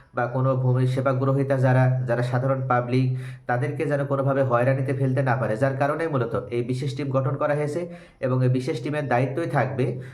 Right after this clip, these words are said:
প্রত্যেকটা যে ইউনিয়ন ভূমি অফিস আছে, প্রত্যেকটা ইউনিয়ন ভূমি অফিস থেকে যদি কোনো কমপ্লেন আসে, তাহলে তৎক্ষণাৎ চব্বিশ ঘন্টার ভিতরে তাকে সার্ভিস প্রদান করা। এক্ষেত্রে আপনারা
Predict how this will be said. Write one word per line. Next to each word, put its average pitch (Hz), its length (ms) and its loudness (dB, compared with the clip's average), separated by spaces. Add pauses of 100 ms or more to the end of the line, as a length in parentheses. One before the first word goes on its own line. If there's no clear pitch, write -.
(260)
প্রত্যেকটা 180 640 -4 (120)
যে 175 60 0 (100)
ইউনিয়ন 147 340 0
ভূমি 139 260 2
অফিস 135 240 -2
আছে, 127 180 0
প্রত্যেকটা 139 340 -2
ইউনিয়ন 139 380 0
ভূমি 131 240 4
অফিস - 160 -4
থেকে 147 220 -4
যদি 127 200 0
কোনো 127 120 0 (100)
কমপ্লেন 147 400 0
আসে, 139 240 -2
তাহলে 139 180 0 (120)
তৎক্ষণাৎ 151 500 0
চব্বিশ 143 340 -2
ঘন্টার 139 300 0
ভিতরে 135 280 0
তাকে 127 220 0
সার্ভিস 127 360 0
প্রদান 113 320 0
করা। 90 140 -2 (280)
এক্ষেত্রে 185 300 0 (220)
আপনারা 160 300 0